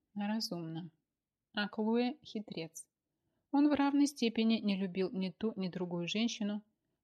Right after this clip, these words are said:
но рисовал их по-разному. Юная Екатерина на карандашных рисунках у мастера была хороша, одни глаза чего стоили.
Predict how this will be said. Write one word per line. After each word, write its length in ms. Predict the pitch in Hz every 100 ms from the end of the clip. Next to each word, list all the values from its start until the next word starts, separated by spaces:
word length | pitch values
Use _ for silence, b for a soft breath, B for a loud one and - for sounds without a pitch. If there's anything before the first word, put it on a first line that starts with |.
| -
но 200 | 240 285
рисовал 500 | 294 254 196 185 190
их 160 | 185 -
по-разному. 680 | 185 180 165 - 170 160 - _ _ _ _ _ _ _ _
Юная 480 | 190 190 190 190 180
Екатерина 600 | 180 185 196 214 247 196
на 100 | 185
карандашных 600 | - 180 175 180 - 170
рисунках 480 | 190 - 247 226 -
у 80 | 190
мастера 500 | 180 170 - 170 170 _ _ _ _ _
была 280 | 240 262 262
хороша, 640 | - 254 254 - 175 170 - _ _ _ _
одни 320 | 196 180 196
глаза 360 | 180 202 190 170
чего 220 | - 170
стоили. 520 | - 175 170 165 185